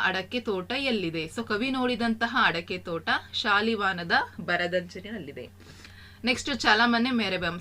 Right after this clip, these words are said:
So ಈ ಒಂದು ಪದ್ಯ ಭಾಗದಲ್ಲಿ ದಿನಪಸುತ ಎಂದರೆ ಯಾರು? So ಕರ್ಣನನ್ನ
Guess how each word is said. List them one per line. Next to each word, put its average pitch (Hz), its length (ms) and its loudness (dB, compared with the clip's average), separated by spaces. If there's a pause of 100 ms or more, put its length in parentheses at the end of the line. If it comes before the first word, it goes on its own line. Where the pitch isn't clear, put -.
So 247 160 2
ಈ 254 120 2
ಒಂದು 254 280 0
ಪದ್ಯ 202 300 -2
ಭಾಗದಲ್ಲಿ 202 680 0 (800)
ದಿನಪಸುತ 247 680 2 (600)
ಎಂದರೆ 185 600 -2 (520)
ಯಾರು? 165 380 0
So - 340 -12
ಕರ್ಣನನ್ನ 208 520 -2